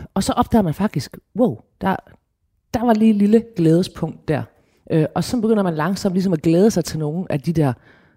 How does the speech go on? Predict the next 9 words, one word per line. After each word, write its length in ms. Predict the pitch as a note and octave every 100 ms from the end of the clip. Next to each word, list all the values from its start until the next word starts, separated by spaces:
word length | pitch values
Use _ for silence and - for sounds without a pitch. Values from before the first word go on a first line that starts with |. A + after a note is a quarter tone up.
| -
små 360 | - E3+ E3+ -
ting, 400 | - F3 - - -
som 300 | - C#3+ -
udgør 340 | - F3+ E3+ D3+
ens 220 | D3+ B2+
hverdagsrutiner, 1080 | B2 C3+ D#3 C#3+ - - C3 - D#3+ D3 D#3
og 160 | - C3+
som 140 | D3
man 280 | C3+ B2+